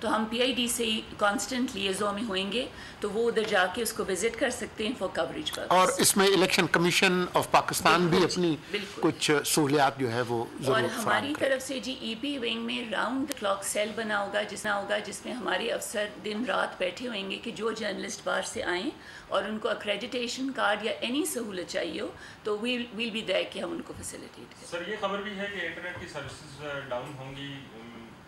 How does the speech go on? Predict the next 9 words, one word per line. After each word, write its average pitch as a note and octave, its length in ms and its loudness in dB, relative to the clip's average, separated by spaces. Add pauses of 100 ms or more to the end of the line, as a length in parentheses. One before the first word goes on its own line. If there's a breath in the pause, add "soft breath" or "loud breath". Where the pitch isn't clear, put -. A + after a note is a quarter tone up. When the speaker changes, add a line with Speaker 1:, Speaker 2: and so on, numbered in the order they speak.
Speaker 3:
तो A2+ 360 -12 (160)
अगर A2+ 100 -14 (100)
फॉरेन A#2+ 180 -6
journalist B2 360 -12
आएंगे A#2+ 220 -12
तो C3 100 -14
वो B2+ 80 -10
अपनी C3 260 -12
जो A#2+ 260 -12